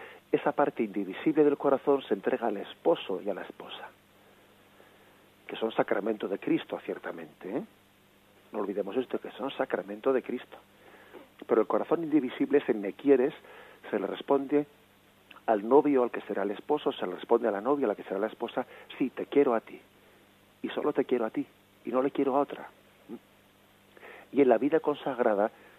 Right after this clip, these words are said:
esa parte indivisible del corazón se le entrega a Cristo.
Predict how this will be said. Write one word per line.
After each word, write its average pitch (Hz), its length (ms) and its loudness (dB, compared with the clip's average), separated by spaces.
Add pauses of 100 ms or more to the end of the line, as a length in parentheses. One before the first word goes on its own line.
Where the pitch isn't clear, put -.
(680)
esa - 260 4
parte 139 320 2
indivisible 110 640 0
del 131 120 2
corazón 113 540 0 (240)
se 113 80 4
le 101 60 0
entrega 98 320 -4
a 90 40 -6
Cristo. - 400 -14